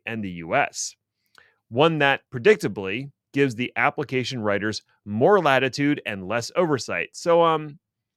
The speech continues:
really par for the course. Seems like that's worked out great for crypto and DeFi,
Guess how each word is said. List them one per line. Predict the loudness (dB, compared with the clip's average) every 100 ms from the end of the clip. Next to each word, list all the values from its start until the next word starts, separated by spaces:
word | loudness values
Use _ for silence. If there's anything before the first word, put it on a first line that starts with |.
| -20 _ -10
really | -2 -2
par | 0 2 2 2
for | -4
the | -6
course. | -4 -4 -4 -8 -10 _ _ _ _ _ _ _
Seems | -8 -6 -4 0
like | 0 2
that's | 2 0 0
worked | -2 0 2
out | 0 0
great | -2 0 0 -4
for | -12 -10
crypto | -4 -6 -2 -2 0
and | -4
DeFi, | -4 -4 -6 -8 -6 -8